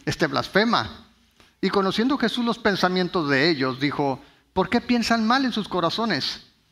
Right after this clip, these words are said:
Porque, ¿qué es más fácil decir,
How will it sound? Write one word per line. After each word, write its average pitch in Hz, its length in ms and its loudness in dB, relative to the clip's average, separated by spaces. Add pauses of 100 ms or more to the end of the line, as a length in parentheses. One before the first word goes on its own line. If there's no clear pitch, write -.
(380)
Porque, 185 520 2
¿qué 254 80 4
es 269 80 2
más 262 240 2
fácil 151 800 0
decir, 151 640 0